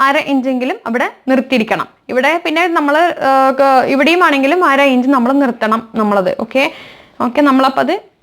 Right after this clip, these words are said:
ചെയ്തിട്ടുണ്ട് രണ്ട് സൈഡും. ഇതേമാതിരി തന്നെ ഫ്രണ്ട് ചെയ്യാം. അപ്പം നമ്മൾ ബാക്കിൽ ടക്ക് ഇട്ടിട്ട് ഇതേപോലെ ഫ്രണ്ട് ചെയ്യാം. ഇനി നമ്മൾ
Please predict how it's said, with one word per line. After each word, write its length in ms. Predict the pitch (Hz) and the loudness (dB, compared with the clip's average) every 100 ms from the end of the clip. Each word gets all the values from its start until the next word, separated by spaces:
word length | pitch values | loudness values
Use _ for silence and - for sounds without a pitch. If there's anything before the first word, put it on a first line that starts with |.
| - | -4
ചെയ്തിട്ടുണ്ട് 440 | 247 247 262 262 247 | -2 0 0 0 0
രണ്ട് 160 | 233 233 247 | 2 0 0
സൈഡും. 280 | 220 233 440 - _ 240 | 0 0 -2 -10 _ 0
ഇതേമാതിരി 440 | 294 330 359 311 311 | 2 2 2 0 0
തന്നെ 160 | 294 320 | -2 -2
ഫ്രണ്ട് 260 | 285 262 254 233 | 0 0 0 -2
ചെയ്യാം. 320 | 247 240 330 - _ _ _ _ _ _ - - - - - | -2 0 -2 -4 _ _ _ _ _ _ -20 -20 -20 -20 -4
അപ്പം 160 | 269 330 320 | -2 0 2
നമ്മൾ 180 | 277 311 277 | 2 0 0
ബാക്കിൽ 280 | 254 262 277 285 | -2 -2 -4 -4
ടക്ക് 180 | 247 262 | -6 -6
ഇട്ടിട്ട് 260 | 247 240 277 - | -6 -4 -6 -4
ഇതേപോലെ 500 | 233 262 302 302 262 285 | 0 2 2 2 0 -2
ഫ്രണ്ട് 260 | 247 233 226 | -4 -4 -4
ചെയ്യാം. 260 | 240 208 294 - | -4 -2 -4 -4
ഇനി 100 | 302 311 | -4 -2
നമ്മൾ 140 | 269 | -2